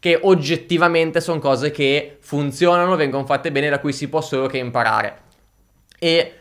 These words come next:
voglio partire con questa premessa, nel senso che tante volte, eh, l'artista, soprattutto che non ha la mentalità imprenditoriale che noi da <laughs> mesi e mesi, ormai più di un anno, promuoviamo con i nostri contenuti,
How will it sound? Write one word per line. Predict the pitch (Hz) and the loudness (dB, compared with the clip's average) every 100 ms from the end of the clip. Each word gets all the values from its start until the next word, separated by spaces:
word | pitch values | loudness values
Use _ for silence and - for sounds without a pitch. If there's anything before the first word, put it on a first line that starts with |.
| _ | _
voglio | - 151 | -6 -2
partire | 170 170 170 | -2 -2 -2
con | 165 | -2
questa | 143 139 139 | -2 -2 0
premessa, | 131 127 113 - | 0 0 -2 -2
nel | 117 | -8
senso | 117 131 143 | -8 -10 -12
che | 135 | -6
tante | 147 151 143 | -4 -4 -4
volte, | 147 147 131 131 151 160 160 | 0 2 0 -2 -2 -2 -4
eh, | - - - | -8 -18 -12
l'artista, | 120 120 113 110 104 98 - 131 139 143 - 180 170 - - - 113 104 - _ _ | -6 -4 -2 -2 -4 -8 -10 0 0 0 -4 -6 -4 -6 -6 0 2 0 -6 _ _
soprattutto | _ - 151 139 147 156 | _ -8 -2 -2 -2 -4
che | 147 143 | 0 0
non | 135 | 2
ha | 143 | 2
la | 156 | 2
mentalità | 139 135 131 127 127 | 2 -2 0 0 0
imprenditoriale | 143 127 127 127 135 131 120 | -2 -4 -4 -2 2 2 2
che | 123 | 0
noi | 123 127 | -2 0
da | 120 117 113 - | 2 2 0 -8
<laughs> | |
mesi | - 127 - 139 120 | -14 -2 4 4 2
e | 123 | -2
mesi, | 120 123 113 | 0 -2 -2
ormai | 117 120 | -2 -4
più | 123 | -4
di | 120 | -4
un | 123 | -2
anno, | 120 117 | -2 -4
promuoviamo | 117 117 120 123 120 | -6 -4 0 0 0
con | 120 | -6
i | |
nostri | 113 - 113 | -10 -8 -8
contenuti, | 113 113 117 123 117 107 | -6 -6 -6 -6 -8 -14